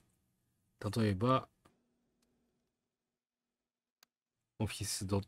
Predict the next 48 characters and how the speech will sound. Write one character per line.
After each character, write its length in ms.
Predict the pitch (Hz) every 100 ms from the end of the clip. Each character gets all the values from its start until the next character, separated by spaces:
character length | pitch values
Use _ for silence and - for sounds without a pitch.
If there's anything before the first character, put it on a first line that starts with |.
| -
ト 100 | 95
コ 160 | 123
ム 140 | 98 85 _ _ _ _ _ _ _ _ _ _ _ _ _ _ _ _ _ _ _ _ -
に 160 | 123 131
ア 80 |
ク 80 | -
セ 100 | 113
ス 60 | -
し 160 | -
ま 120 | 113 120
す 160 | -
が、 280 | 101 120 117 _ _ _ _ _ 117
こ 100 | 135
れ 60 | 135
は 60 |
自 160 | 110 120
動 140 | 139
的 180 | 135 131
に 100 | 131
サ 220 | - 131
イ 180 | 139 127
ン 60 | 95
さ 180 | -
れ 100 | 110
ま 160 | 120 120
せ 160 | - 110
ん 120 | 78 _ _ -
の 140 | 127
で、 300 | 127 151 139 _ _ _ _ - 110
こ 140 | - 110
こ 160 | 127
で 160 | 127 160
サ 220 | - 107
イ 100 | 101
ン 220 | 95 80 - _ -
し 140 | -
て、 300 | - 170 - - _ _ _ _ _ _
ア 100 | 101
カ 120 | 101
ウ 80 | 92
ン 40 | 87
ト 100 | 117
と 100 | 139
パ 160 | 92
ス 160 | - 95
ワ 120 | 85
ー 20 |
ド 180 | 78 73